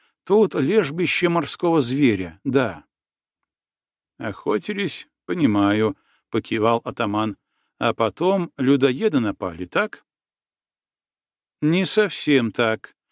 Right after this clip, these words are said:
Юный остяк внимательно выслушал девушек. Сначала вырезали всё их стойбище, там, на острове. Эти молодые девы и юноши,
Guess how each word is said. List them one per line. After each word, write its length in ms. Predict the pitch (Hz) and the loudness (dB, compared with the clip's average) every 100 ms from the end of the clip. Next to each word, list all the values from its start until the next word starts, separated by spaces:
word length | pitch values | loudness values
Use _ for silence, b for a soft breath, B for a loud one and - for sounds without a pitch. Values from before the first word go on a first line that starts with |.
| _ _ _ | _ _ _
Юный 500 | 113 98 151 147 131 | -8 -2 2 4 4
остяк 560 | 104 - - 190 196 - | 0 -6 -2 0 0 -6
внимательно 800 | 117 101 113 104 185 185 - 165 | -10 -4 -2 0 -2 -4 -4 -2
выслушал 500 | 113 135 - 127 123 | 0 -2 -2 -4 -4
девушек. 540 | 95 98 90 - - _ _ _ _ _ _ _ | -6 -8 -10 -14 -16 _ _ _ _ _ _ _
Сначала 800 | - - 131 120 - 214 233 190 | -4 2 2 2 0 2 2 2
вырезали 720 | 113 160 214 160 175 175 151 - _ _ | 0 0 -2 -2 0 2 2 -2 _ _
всё 300 | - - 180 | -10 -2 0
их 160 | 170 - | 0 -4
стойбище, 720 | - 127 98 98 - - 95 _ _ _ _ | -2 -2 -2 -4 -6 -6 -10 _ _ _ _
там, 300 | 170 165 117 | 0 0 0
на 160 | 143 151 | 0 0
острове. 500 | 110 - 95 90 - _ _ _ _ _ _ - | -4 -10 -14 -16 -20 _ _ _ _ _ _ -4
Эти 340 | 170 185 - 160 | -2 -2 -2 0
молодые 500 | 147 139 143 147 123 | 2 2 2 2 2
девы 460 | 110 185 165 131 | -2 -2 0 0
и 140 | 147 120 | 0 -2
юноши, 640 | 143 202 139 - 127 | -4 0 -2 0 -2